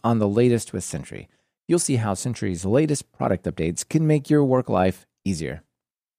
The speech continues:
New announcements will be released every day on YouTube at exactly nine A M Pacific Time. On Monday, November thirteenth, performance. Tuesday, user feedback and session replay. Wednesday,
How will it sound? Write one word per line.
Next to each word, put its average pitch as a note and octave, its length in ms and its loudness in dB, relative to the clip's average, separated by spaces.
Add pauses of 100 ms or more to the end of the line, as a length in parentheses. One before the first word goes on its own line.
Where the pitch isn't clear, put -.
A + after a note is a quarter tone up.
New F#3 140 6
announcements G#2 500 0
will C3+ 160 4
be C3 200 2
released G#2 600 0
every E3+ 220 2
day A#2 260 4
on F2+ 280 2
YouTube F#2+ 500 0
at G#2 100 0
exactly B2 720 2
nine A#2 300 4
A A2 180 6
M F#2+ 200 4
Pacific F#2+ 400 -2
Time. C2 340 -4 (400)
On G#2 120 4
Monday, B2 340 6
November G2+ 440 2
thirteenth, - 760 0 (420)
performance. A2 600 0 (280)
Tuesday, A2 540 2 (160)
user A#2 260 4
feedback F#2+ 480 0
and F#2+ 80 -2
session F2 320 0
replay. E2+ 460 -2 (280)
Wednesday, A2+ 680 0